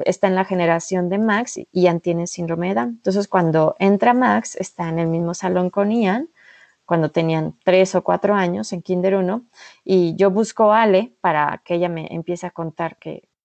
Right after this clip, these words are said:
qué es, qué es el síndrome de Down, ¿no? Porque yo todavía no sabía mucho, y ella fue como la,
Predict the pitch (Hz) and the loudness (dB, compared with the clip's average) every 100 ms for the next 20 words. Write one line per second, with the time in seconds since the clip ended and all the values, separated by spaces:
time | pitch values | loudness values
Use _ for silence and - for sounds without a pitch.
0 | _ _ - 175 170 - - 220 233 240 | _ _ -4 -4 -4 -12 0 4 4 4
1 | 208 220 202 190 175 165 160 208 190 180 | 0 -2 -6 -6 -6 -6 -8 -8 -6 -6
2 | 160 - _ 180 170 160 165 180 190 220 | -8 -10 _ -4 -4 -6 -6 -6 -4 -6
3 | 214 214 233 _ - _ 247 311 330 302 | -6 -10 -10 _ -20 _ 2 2 2 0
4 | 285 262 233 202 180 165 165 | 0 0 0 2 0 0 -4